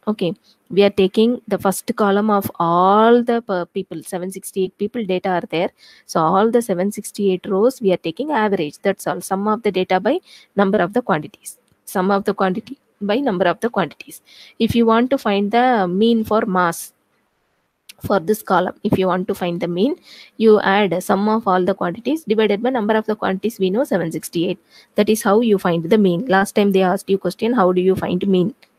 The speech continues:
Okay. And what is your final output in the project? What is your final output in the project? Um, classification algorithm outputs are in the base paper. It is very clear. Final output is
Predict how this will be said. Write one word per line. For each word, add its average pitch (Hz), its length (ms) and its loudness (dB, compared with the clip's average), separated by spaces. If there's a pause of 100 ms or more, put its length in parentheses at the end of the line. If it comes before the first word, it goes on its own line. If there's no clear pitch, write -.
(120)
Okay. 226 320 2 (580)
And 202 320 4 (160)
what 226 180 2
is 277 160 4
your 254 120 8
final 220 440 4
output 202 320 0
in 170 100 0
the 196 120 2
project? - 500 -4 (160)
What 196 180 -2
is 214 160 -4
your 202 120 0
final 190 400 -6
output 180 320 -8
in 180 100 -6
the 180 80 -4
project? 180 540 -4 (400)
Um, 175 760 0 (120)
classification 196 640 2
algorithm 185 460 0
outputs 180 500 -2
are 180 200 2 (520)
in 190 100 -4
the 170 100 2
base 180 240 2
paper. 185 440 0 (180)
It - 140 -6
is 175 160 -4
very 180 240 0
clear. 180 340 0 (140)
Final 185 380 2
output 175 360 -2
is 180 220 -2